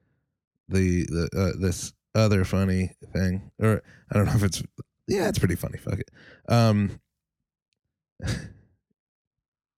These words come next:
uh, the, it took a long time to get the, you know, the Batman and Robin and everything, get those costumes on and off. Um, and, uh,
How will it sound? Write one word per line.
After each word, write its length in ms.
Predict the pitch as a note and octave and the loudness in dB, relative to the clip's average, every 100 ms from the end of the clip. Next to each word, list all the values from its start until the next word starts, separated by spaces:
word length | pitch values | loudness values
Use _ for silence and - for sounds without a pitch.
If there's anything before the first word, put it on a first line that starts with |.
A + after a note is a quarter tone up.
| _ _ _ - | _ _ _ -2
uh, 560 | A2 G#2+ G#2 G2 G2 E2 - D#2 - - | 4 4 6 4 4 2 -2 -8 -12 -4
the, 460 | A2 A#2+ A#2 G#2 | 2 4 6 4
it 100 | A2+ | 2
took 360 | - C#3+ - F#2+ | 4 2 2 0
a 80 | B2 | 2
long 320 | A#2 A#2 A2+ | 4 4 4
time 300 | G#2+ A2 A2 | 2 2 2
to 60 | G2 | 2
get 320 | G2 G#2+ - - | 2 2 2 0
the, 400 | G#2+ G2 F#2+ - | 2 2 0 0
you 140 | G#2+ G2+ | 0 2
know, 100 | F#2+ | 2
the 240 | F2+ F2+ - _ _ _ _ _ - | 2 0 -4 _ _ _ _ _ -4
Batman 680 | F2+ G2 - F#2+ F#2 F#2+ - | 0 0 2 2 2 0 -2
and 180 | F#2 F2+ | 0 2
Robin 360 | F2+ F2 F2+ | 2 2 0
and 220 | F2 E2+ E2 | 0 -2 0
everything, 360 | F#2 F2 F2 - - - - | 0 0 -4 -8 -14 -20 -2
get 180 | G#2 E2+ | 0 4
those 200 | G2+ G2 | 2 2
costumes 640 | G#2+ G2 F#2+ G#2 F#2+ F#2 | 0 0 0 0 0 0
on 300 | - F#2+ F#2 | 0 2 2
and 140 | F#2 | 2
off. 480 | F#2 G2+ A2+ - - - _ _ _ _ _ _ _ _ - | 2 4 2 -2 -12 -16 _ _ _ _ _ _ _ _ 0
Um, 560 | G2+ G2 F2+ F2 E2+ - _ _ _ _ _ _ _ | 4 4 4 0 -4 -8 _ _ _ _ _ _ _
and, 420 | G2 G2+ F#2 F2+ | 0 2 2 0
uh, 420 | F#2 E2 D#2+ D#2+ | 0 2 2 0